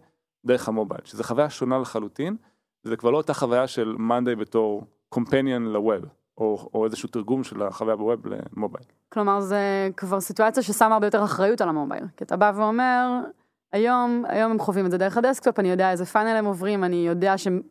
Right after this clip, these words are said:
Speaker 2: בהכרח מקבלים את כל סט היכולות שיש לנו להציע להם." אגב, כמות ה-, גם ה-, כמות העבודה וה-A B טסטים והזמן שהשקענו בלוודא שהדסקטופ עובד בצורה הכי מיטבית שאפשר היום, היא הרבה יותר גדולה מאשר במובייל.
Speaker 1: כן, זה
Speaker 2: ופתאום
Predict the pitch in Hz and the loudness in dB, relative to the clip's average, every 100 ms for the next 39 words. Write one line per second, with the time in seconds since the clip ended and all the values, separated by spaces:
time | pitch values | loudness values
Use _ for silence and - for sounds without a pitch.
0 | - 190 175 - 214 226 202 180 202 190 | -4 -2 2 2 2 2 0 0 2 0
1 | - - 226 - 214 208 - 196 190 190 | 0 2 2 2 2 0 4 2 2 0
2 | 190 185 175 165 220 196 190 190 185 180 | 0 2 0 0 2 4 4 2 -2 -6
3 | _ _ _ _ _ _ _ - 269 240 | _ _ _ _ _ _ _ 2 2 2
4 | - 202 233 226 202 202 190 185 - - | 2 2 4 2 2 2 4 2 0 -4
5 | - 202 220 269 285 208 202 185 220 262 | -4 0 4 6 6 4 2 4 4 4
6 | 226 185 185 - 240 240 - 214 - 214 | 2 2 2 2 2 4 4 4 0 0
7 | 202 185 180 175 165 214 220 202 - - | 0 4 4 2 4 2 4 0 2 2
8 | 208 202 185 180 196 202 185 190 - 208 | 4 2 2 2 2 2 2 0 0 -2
9 | 190 165 196 185 180 185 190 185 202 196 | 0 2 2 2 -2 0 2 2 0 0
10 | 190 175 190 185 175 208 190 185 185 214 | 0 -2 0 0 2 2 4 2 2 2
11 | 208 220 - _ _ _ _ _ - 196 | 0 -4 -10 _ _ _ _ _ -2 0
12 | 170 196 202 202 202 254 285 170 - 196 | 4 4 4 2 4 4 4 -2 -8 -2
13 | 180 180 175 160 151 156 - - _ 165 | 0 0 0 2 0 -2 -6 -12 _ -4
14 | 135 107 117 | -2 -2 0